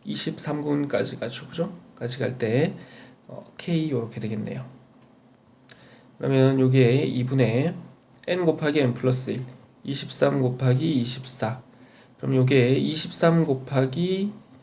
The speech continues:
십이가 되겠죠? 자, 이십삼 곱하기 십이가 될 거고,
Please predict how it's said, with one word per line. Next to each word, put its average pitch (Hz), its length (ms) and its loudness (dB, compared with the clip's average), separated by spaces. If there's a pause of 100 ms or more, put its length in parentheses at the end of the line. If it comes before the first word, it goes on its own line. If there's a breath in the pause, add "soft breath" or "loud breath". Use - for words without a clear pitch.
(200)
십이가 156 880 2
되겠죠? 127 600 -2 (2500 loud breath)
자, 147 80 -4
이십삼 175 360 4
곱하기 180 280 2
십이가 175 320 4
될 151 160 4
거고, 131 600 6